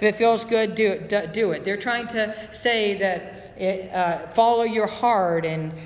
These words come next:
and you can choose morality. It doesn't work that way. And guess what? It is not working that way right now.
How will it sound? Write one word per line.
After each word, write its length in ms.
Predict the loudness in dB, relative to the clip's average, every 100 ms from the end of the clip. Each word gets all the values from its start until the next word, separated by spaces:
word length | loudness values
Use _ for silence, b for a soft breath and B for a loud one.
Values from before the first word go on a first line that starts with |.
| B
and 240 | -2 -2 -2
you 80 | -2
can 160 | -2
choose 300 | -4 -4 -4
morality. 540 | 0 2 2 0 -2 -4
It 140 | -4
doesn't 300 | -4 -2 0
work 220 | 0 0
that 160 | 0 0
way. 160 | 0 -2
And 140 | -2
guess 180 | -2 0
what? 200 | -4 0
It 120 | 0
is 160 | 0 -2
not 640 | -2 0 0 -2 -4 -12 -16 -20 -20 -20 -20 -8
working 640 | -2 0 -2 -6 -8 -10 -18 -10
that 260 | -4 -4 -2
way 220 | -4 -4
right 320 | -2 -4 -4 -6
now. 380 | -8 -8 -10